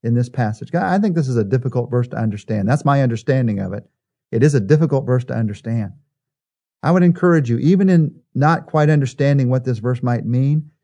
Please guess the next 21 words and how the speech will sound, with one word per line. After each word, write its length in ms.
do 180
not 260
miss 220
the 120
tremendous 600
importance 460
of 100
forgiveness 680
in 100
this 160
verse. 440
You 120
may 220
not, 240
I 120
may 160
not 200
completely 580
understand 680
this 160
verse. 380